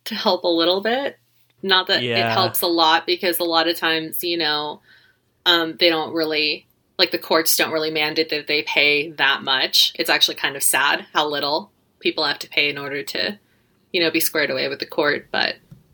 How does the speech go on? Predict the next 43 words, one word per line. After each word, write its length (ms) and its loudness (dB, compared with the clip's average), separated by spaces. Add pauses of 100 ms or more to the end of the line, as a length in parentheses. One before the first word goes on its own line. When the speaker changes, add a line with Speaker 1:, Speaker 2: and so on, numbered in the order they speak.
(220)
Speaker 1:
sounds 260 0
like 120 0
every 200 0
little 180 -4
bit's 200 -6
gonna 180 -2
help 260 -2
in 100 -6
this 140 -4
case. 500 -4 (720)
Speaker 2:
Yeah. 380 -2 (160)
We, 320 2 (140)
we 180 4
are 180 4
in 120 4
the 60 6
world 360 6
of 120 2
the 80 6
quote-unquote 680 2
gig 220 4
economy, 720 0 (240)
Uber, 640 6 (540)
Grubhub, 600 4
stuff 280 -2
like 160 0
that. 360 2
Like, 240 -4 (320)
you 120 0
might 320 2
be 140 2
able 160 2
to 80 2
get 160 0
a 80 2
job 340 0
like 160 0
that. 300 2
I 100 0
don't 160 2
know 340 6
if, 360 -4
if 460 -10